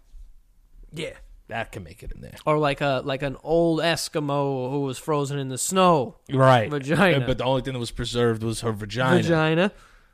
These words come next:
Speaker 2: So we put her on display.
Speaker 1: Right.
Speaker 2: I'm, I'm loving building this museum right now.
Speaker 1: Yeah, I already
Speaker 2: We,
Speaker 1: know
Speaker 2: we
Speaker 1: what it
Speaker 2: need,
Speaker 1: looks like.
Speaker 2: we need rustic vagina, too.
Speaker 1: Oh, well, yeah.
Speaker 2: Yeah,
Speaker 1: It needs
Speaker 2: yeah.
Speaker 1: to be, like,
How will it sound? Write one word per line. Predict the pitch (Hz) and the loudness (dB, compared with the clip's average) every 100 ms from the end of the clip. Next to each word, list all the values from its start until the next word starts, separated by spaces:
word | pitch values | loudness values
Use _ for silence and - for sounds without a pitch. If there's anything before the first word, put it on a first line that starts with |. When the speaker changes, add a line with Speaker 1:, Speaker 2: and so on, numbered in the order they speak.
| _ - - | _ -20 -18
Speaker 2:
So | 117 | -16
we | 98 95 107 | -16 -14 -12
put | 107 127 | -4 -2
her | 110 151 | 2 2
on | 117 | 2
display. | 95 - - 101 | -2 -8 -8 -4
Speaker 1:
Right. | 151 160 262 202 | 4 6 6 6
Speaker 2:
I'm, | 311 285 | 4 2
I'm | 196 | 0
loving | 180 233 214 190 | 6 6 4 0
building | 143 175 175 170 | 2 2 0 -4
this | 151 | -6
museum | 151 135 139 147 127 | -6 -6 -2 -2 -4
right | 98 95 | -8 -12
now. | 98 | -6
Speaker 1:
Yeah, | 156 175 | 2 4
I | 220 | 6
already | 311 262 | 4 6
Speaker 2:
We, | |
Speaker 1:
know | 214 | 6
Speaker 2:
we | |
Speaker 1:
what | 190 | 6
it | |
Speaker 2:
need, | |
Speaker 1:
looks | 180 - | 4 0
like. | 117 110 | -6 -4
Speaker 2:
we | |
need | 156 151 | -4 -4
rustic | 117 143 - 131 | 0 -2 -2 -8
vagina, | 117 110 107 92 | -8 -10 -10 -10
too. | 92 113 92 78 _ | -12 -12 -12 -16 _
Speaker 1:
Oh, | 247 160 117 | 4 4 2
well, | 139 120 | -4 -6
yeah. | 127 139 110 | -4 -4 -6
Speaker 2:
Yeah, | 113 107 - | -10 -12 -6
Speaker 1:
It | 156 | -4
needs | 165 | -2
Speaker 2:
yeah. | 165 | -2
Speaker 1:
to | |
be, | 165 165 | 0 0
like, | 147 135 | 0 -2